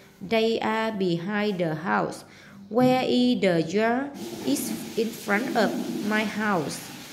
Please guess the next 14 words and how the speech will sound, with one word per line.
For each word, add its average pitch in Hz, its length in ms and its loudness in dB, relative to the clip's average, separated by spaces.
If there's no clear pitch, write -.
Where 247 360 6
is 247 340 4
your 240 180 4
school? 240 420 0
It's 262 320 0
between 247 580 2
the 185 160 2
toy - 180 0
store 233 520 -2
and 175 260 0
the 165 100 0
park. 226 240 4
Where 247 600 4
i-, 254 180 2